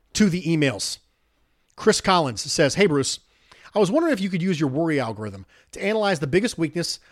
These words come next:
of each of the top A F C contenders this year. I feel in the playoff success becomes less about good, how good your strengths are and more about how exploitable your weaknesses are.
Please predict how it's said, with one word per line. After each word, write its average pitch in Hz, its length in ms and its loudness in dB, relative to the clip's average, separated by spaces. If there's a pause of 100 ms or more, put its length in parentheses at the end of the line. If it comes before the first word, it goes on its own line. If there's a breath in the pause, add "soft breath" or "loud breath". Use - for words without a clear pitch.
(100)
of 139 140 -8
each 208 220 -6
of 190 80 -4
the 165 220 -8
top 156 320 -2
A 151 120 0
F 139 100 -2
C 147 140 -6
contenders 120 400 -6
this 120 180 -6
year. 110 220 -6 (760)
I 151 80 0
feel 247 280 0
in 240 60 0
the 202 60 -4
playoff 180 320 2
success - 380 -4
becomes 131 340 -6
less 147 340 -4
about 151 320 -4
good, 139 300 -2
how 131 100 -6
good 135 160 -4
your 113 80 -8
strengths 220 300 -6
are 95 200 -12 (360 soft breath)
and 147 160 -2
more 175 180 0
about 165 220 0
how 151 160 0
exploitable 135 540 -2
your 120 100 -4
weaknesses 113 400 -6
are. - 180 -16